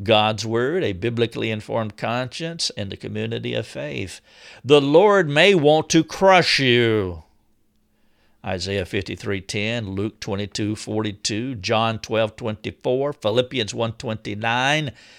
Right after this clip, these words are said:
First Peter two twenty-one. If you want to read those verses, they're here. Just hover over them with your cursor on your computer,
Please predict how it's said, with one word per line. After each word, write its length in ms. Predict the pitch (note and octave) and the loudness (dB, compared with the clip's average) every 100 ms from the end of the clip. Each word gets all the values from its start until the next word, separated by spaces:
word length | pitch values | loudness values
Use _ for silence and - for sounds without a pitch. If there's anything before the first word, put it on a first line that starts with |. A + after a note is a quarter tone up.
| _ _ | _ _
First 360 | - G#2 - | -6 -4 -4
Peter 320 | - G#2+ G#2 F#2+ | -6 -6 -6 -8
two 280 | - G2+ | -6 -8
twenty-one. 800 | G2+ - D#3 - G2 F#2+ G2 G#2+ A2 | -8 -10 -10 -8 -10 -6 -4 -4 -6
If 120 | - | -8
you 80 | G#2 | -8
want 160 | G2+ | -8
to 100 | - | -10
read 280 | G2+ A2 G#2+ | -8 -6 -4
those 220 | G#2 F#2 | -4 -6
verses, 540 | F2 G2+ G#2+ - B2+ G2+ | -6 -6 -4 -6 -8 -8
they're 200 | F#2 E2+ | -8 -8
here. 420 | - A2 G#2 A#2+ | -10 -6 -4 -2
Just 240 | A2 A#2+ - | -2 -6 -4
hover 380 | - D#3 E3 D3+ | 0 2 0 -2
over 320 | D3 D#3 C#3+ | -2 -2 -4
them 260 | F2+ F2 F2+ | -6 -6 -8
with 200 | F#2+ F#2+ | -10 -10
your 80 | G#2+ | -10
cursor 600 | - B2+ B2+ - A#2+ A2 | -8 -8 -8 -8 -8 -8
on 120 | A2+ | -10
your 120 | A2+ | -10
computer, 720 | A2 A#2 A2+ C#3 A#2 A#2+ B2 | -12 -14 -12 -12 -10 -10 -10